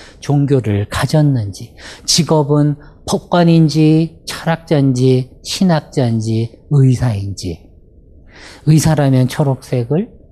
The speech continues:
철학자라면 검정색을, 아, 그다음에 의사라면 파란색을, 이런 식의 줄무늬들을, 클라비라고 하는 줄무늬를 그들의 공식 복에다가 넣어서 상징을 했을 것이고,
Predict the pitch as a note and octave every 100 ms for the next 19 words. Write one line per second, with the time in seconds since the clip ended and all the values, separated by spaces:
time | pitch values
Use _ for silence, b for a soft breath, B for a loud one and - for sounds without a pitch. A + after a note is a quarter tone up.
0 | - - - B3+ B3 B3+ A#3 A#3 A3+ A3
1 | - G#3 G#3+ G3+ - F#2+ - A2 - B
2 | B B B A2+ G#2 G#2+ G#2+ B2+ B2+ A#2+
3 | A#2 A#2+ A#2+ D3+ D3 D3 D3 C3+ D#3 E3+
4 | - C3+ C#3+ A2+ - G2 - - D3 D3+
5 | D3+ D3+ C#3 B2+ A#2 A#2+ A2+ A2 G2+ A2+
6 | D#3 C4+ D#4 B B - - A3 G3+ F#3
7 | C#3+ B2+ B2 A#2+ A#2+ A2+ - B2+ A#2 A2+
8 | B2+ A#3+ - C#3 B2+ A#2+ - - C#3+ -
9 | F#3 B B B _ - - - B2+ D3+
10 | B2 C3+ F3+ A3 - - B2+ G#2+ A#2+ G#2+
11 | G#2 - - - A3+ G3+ F#3 G3 F3+ C3
12 | - A#2 - - F#2+ - - -